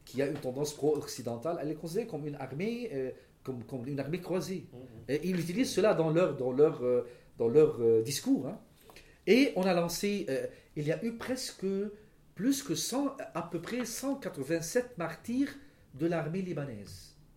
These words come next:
Speaker 1: pour pouvoir relibérer, euh, libérer le camp d-, et, et, et, et, euh, et alors, euh, les, les salafistes, ils ont attaqué l'armée libanaise, ils sont sortis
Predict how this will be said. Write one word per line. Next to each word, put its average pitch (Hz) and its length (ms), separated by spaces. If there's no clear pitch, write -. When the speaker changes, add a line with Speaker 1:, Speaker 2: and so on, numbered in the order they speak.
Speaker 1:
pour 262 480
pouvoir 165 640
relibérer, 165 920
euh, 120 200
libérer 156 640
le 135 100
camp 156 400
d-, 113 220
et, 143 100
et, 131 380
et, 113 800
et, 107 40
euh, 101 180
et 127 220
alors, 139 460
euh, 104 220
les, 131 480
les 120 140
salafistes, 135 420
ils 131 200
ont 131 80
attaqué 156 360
l'armée 117 240
libanaise, 117 500
ils 127 60
sont 139 180
sortis - 460